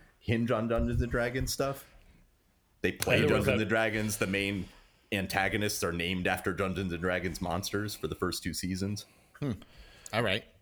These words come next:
Speaker 2: And there's that
Speaker 1: Right,
Speaker 2: Freaks
Speaker 1: that's
Speaker 2: and Geeks episode.
Speaker 1: I don't know if you watched that <laughs>
Speaker 3: I
Speaker 1: or
Speaker 3: saw
Speaker 1: not.
Speaker 3: Freaks and Geeks.
Speaker 1: Yeah. Yeah, so there, there, there. You know a
Speaker 3: I feel
Speaker 1: little
Speaker 3: like there was a cartoon as a kid.
Speaker 2: There was a
Speaker 1: Yes,
Speaker 2: cartoon
Speaker 1: there
Speaker 2: as
Speaker 1: was
Speaker 2: a
Speaker 1: a
Speaker 2: kid.
Speaker 1: cartoon. I was wondering, I was gonna ask at some point if you guys remembered or had seen the Dungeons and Dragons cartoon.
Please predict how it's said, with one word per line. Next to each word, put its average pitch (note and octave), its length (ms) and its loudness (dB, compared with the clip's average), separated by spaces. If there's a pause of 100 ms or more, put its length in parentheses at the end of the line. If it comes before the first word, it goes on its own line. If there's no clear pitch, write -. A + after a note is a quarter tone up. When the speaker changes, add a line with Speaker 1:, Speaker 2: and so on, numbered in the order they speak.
(160)
Speaker 2:
And B2+ 100 2
there's C3+ 100 2
that C#3+ 100 4
Speaker 1:
Right, E3 120 2
Speaker 2:
Freaks C#3 140 2
Speaker 1:
that's B2 100 0
Speaker 2:
and G#2+ 80 -2
Geeks C3+ 200 -2
episode. G#2 480 -2 (1160)
Speaker 1:
I E2+ 80 2
don't D#2 100 0
know C#2 60 0
if C#2 60 -2
you - 100 -2
watched - 240 -2
that - 260 0
<laughs> - 920 -2
Speaker 3:
I A2 60 2
Speaker 1:
or A#2 40 4
Speaker 3:
saw D#2 180 2
Speaker 1:
not. C#2+ 100 0
Speaker 3:
Freaks - 220 0
and F2 100 -4
Geeks. F2 160 0
Speaker 1:
Yeah. B1 140 2 (300)
Yeah, C3+ 240 2
so A2 160 0
there, G2 240 2
there, E2 280 0
there. C#2 220 -2
You A2 100 0
know C3 120 0
a - 20 2
Speaker 3:
I - 40 2
feel F#2+ 60 2
Speaker 1:
little D#4+ 140 4
Speaker 3:
like E4 120 -2
there C4 100 0
was D#3 100 0
a C3 60 -4
cartoon G2 520 -6
as D#2+ 160 -8
a D#2 60 -10
kid. B1+ 260 -12 (380)
Speaker 2:
There A2 180 4
was G#2+ 320 2
a - 40 6
Speaker 1:
Yes, - 120 4
Speaker 2:
cartoon G#2+ 320 4
Speaker 1:
there G#2 80 6
Speaker 2:
as - 20 6
Speaker 1:
was C#3 160 4
Speaker 2:
a - 20 2
Speaker 1:
a F#2+ 40 -2
Speaker 2:
kid. F#2+ 60 0
Speaker 1:
cartoon. E2 280 2
I F#2+ 80 2
was F#2+ 120 -2
wondering, C3+ 320 2 (220)
I - 40 2
was A2+ 100 4
gonna A2+ 140 2
ask D3+ 220 2
at B2 100 -2
some F#2 140 0
point E2 220 0
if D#2 60 -6
you E2 60 -4
guys E2+ 220 0
remembered F2 500 -2
or D#2+ 180 0
had D2 140 -4
seen F2+ 460 -4
the C#2+ 60 -4
Dungeons C#2+ 320 -6
and C#2+ 100 -8
Dragons D2 340 -8
cartoon. - 440 -8